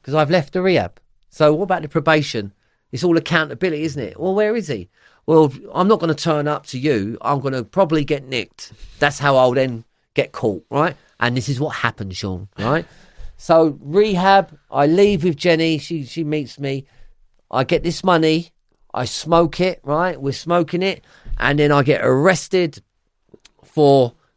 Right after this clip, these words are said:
this experience. I'm near the hostel. I go up to, um, to, in the area. I go up. I see a window open. Um, I get in.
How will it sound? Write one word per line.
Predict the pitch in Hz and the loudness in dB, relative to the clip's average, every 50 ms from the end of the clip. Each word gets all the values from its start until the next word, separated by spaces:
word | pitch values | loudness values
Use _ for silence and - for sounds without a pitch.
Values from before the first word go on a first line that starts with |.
| _ _ _ _ _ | _ _ _ _ _
this | 202 180 - - | 2 2 2 0
experience. | 170 - - - - 165 151 143 131 123 113 98 90 - - - _ _ _ _ _ _ _ _ - | -4 -8 -10 -2 2 4 4 4 4 2 0 -2 -4 -10 -18 -20 _ _ _ _ _ _ _ _ -8
I'm | 117 123 147 | -6 -2 2
near | 180 202 208 | 2 4 4
the | 202 180 | 4 4
hostel. | 147 175 185 156 - - - 170 170 170 165 - _ _ _ _ _ _ _ | 2 2 0 0 0 -2 0 0 2 0 0 -4 _ _ _ _ _ _ _
I | - 123 131 | -4 -4 -2
go | 127 147 139 139 139 131 - - _ _ _ _ _ _ _ - | 0 2 4 4 4 2 0 -4 _ _ _ _ _ _ _ 0
up | 196 208 - - - - - - | 2 2 2 -2 -8 -20 -18 -8
to, | - 190 190 - 175 170 | -4 -2 -2 0 2 4
um, | 160 156 151 147 131 117 95 _ _ 110 _ _ | 4 4 4 2 0 -6 -12 _ _ -20 _ _
to, | - - - 139 127 120 127 - _ - 151 185 | -16 -12 -12 -12 -12 -14 -18 -20 _ -16 -14 -10
in | - - 208 202 | -6 -2 0 2
the | 202 196 | 4 4
area. | 190 180 175 170 165 165 160 | 6 6 4 4 4 2 2
I | 160 156 151 | 2 0 0
go | 143 180 165 156 | 2 2 2 4
up. | 151 151 156 175 - | 4 2 2 0 -4
I | 156 | -6
see | 139 147 - 156 | -6 -4 -4 -4
a | 143 | -4
window | 147 151 185 180 165 165 151 151 | 0 0 -2 0 0 0 0 2
open. | 147 147 143 143 151 147 147 139 143 _ _ _ _ _ _ _ _ _ | 2 0 0 -2 -4 -6 -6 -6 -10 _ _ _ _ _ _ _ _ _
Um, | - 127 131 131 131 131 127 123 - _ | -4 -2 -2 0 -2 -2 -4 -8 -12 _
I | 135 147 151 | -4 -2 -2
get | 143 147 160 156 - | 0 -2 -2 -4 -4
in. | 135 139 139 139 127 120 | -6 -8 -8 -8 -10 -12